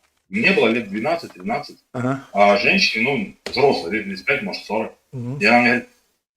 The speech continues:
Speaker 1: «Э, я не разумею, что вы говорите».
Speaker 2: Да вы что? А вы
Speaker 1: И...
Speaker 2: А ви будучи
Speaker 1: Я вам, я вам клянусь, это правда.
Speaker 2: А, я понял.
Speaker 1: Вот,
Speaker 2: Но вы
Speaker 1: но я,
Speaker 2: бу-
Speaker 1: но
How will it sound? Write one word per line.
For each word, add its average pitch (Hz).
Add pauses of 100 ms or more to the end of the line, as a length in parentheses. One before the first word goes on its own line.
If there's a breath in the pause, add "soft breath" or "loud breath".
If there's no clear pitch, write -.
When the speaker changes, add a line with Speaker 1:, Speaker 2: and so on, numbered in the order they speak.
(120)
Speaker 1:
«Э, 104
я 156
не 156
разумею, 147
что -
вы 101
говорите». 107 (520)
Speaker 2:
Да 123
вы 135
что? -
А 131
вы 120
Speaker 1:
И... 110 (800)
Speaker 2:
А 123
ви 160
будучи 160
Speaker 1:
Я -
вам, - (160)
я -
вам -
клянусь, - (100)
это 101
правда. 117 (120)
Speaker 2:
А, 135
я 135
понял. 135 (240 loud breath)
Speaker 1:
Вот, -
Speaker 2:
Но 151
вы 170
Speaker 1:
но 175
я, 202
Speaker 2:
бу- 110
Speaker 1:
но 139